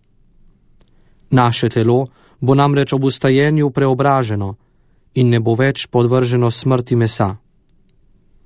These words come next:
In največje pričevanje nam je Jezus sam, ki je s telesom vstal od mrtvih. Tu se pokaže naša vera.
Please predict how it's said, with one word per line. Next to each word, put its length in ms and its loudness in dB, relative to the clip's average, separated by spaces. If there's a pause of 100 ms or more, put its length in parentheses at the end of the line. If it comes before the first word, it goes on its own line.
(540)
In 160 2
največje 420 0
pričevanje 800 0 (120)
nam 160 0
je 140 2
Jezus 380 0
sam, 300 -2 (680)
ki 140 2
je 80 6
s 80 -2
telesom 480 0
vstal 340 0
od 120 -2
mrtvih. 580 -6 (1200)
Tu 280 0 (300)
se 160 -2
pokaže 460 0
naša 320 0
vera. 300 -4